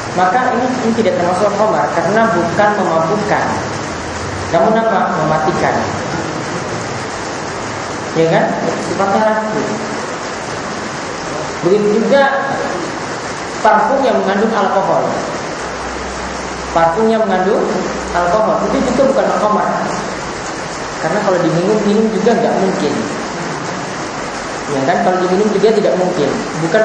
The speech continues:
memabukkan. Namun apa? Mematikan. Karena Nabi sallallahu alaihi wasallam tadi katakan,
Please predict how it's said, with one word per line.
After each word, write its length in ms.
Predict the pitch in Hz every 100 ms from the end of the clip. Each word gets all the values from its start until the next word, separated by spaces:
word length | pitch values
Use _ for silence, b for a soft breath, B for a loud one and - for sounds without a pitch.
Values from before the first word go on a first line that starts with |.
| 190
memabukkan. 480 | 170 160 175 165 135
Namun 200 | 170 214 226
apa? 120 | 220 190 190 - - - - - - - - - - 160
Mematikan. 500 | 151 151 165 - 135 -
Karena 140 | - 233 226
Nabi 160 | 226
sallallahu 80 | 226
alaihi 80 | 190
wasallam 180 | 220 226
tadi 140 | 220
katakan, 440 | 214 185 180 233